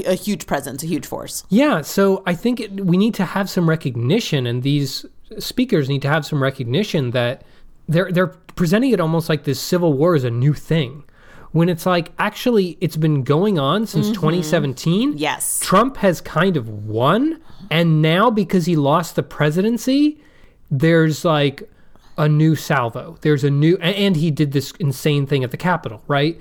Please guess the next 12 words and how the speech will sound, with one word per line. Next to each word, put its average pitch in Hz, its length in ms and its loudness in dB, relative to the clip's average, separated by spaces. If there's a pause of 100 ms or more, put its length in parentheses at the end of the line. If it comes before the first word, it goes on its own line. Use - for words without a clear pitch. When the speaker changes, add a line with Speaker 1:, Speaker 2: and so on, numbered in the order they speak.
(160)
Speaker 1:
Right. 147 260 -8
Speaker 2:
But 156 160 0
that 175 220 0
has 165 160 -4
kinda, 175 220 -2
like, 135 280 -2
changed 190 680 0
things. 127 300 -2
He 196 140 0
has 190 120 2
become 143 580 -2
weakened 131 680 -2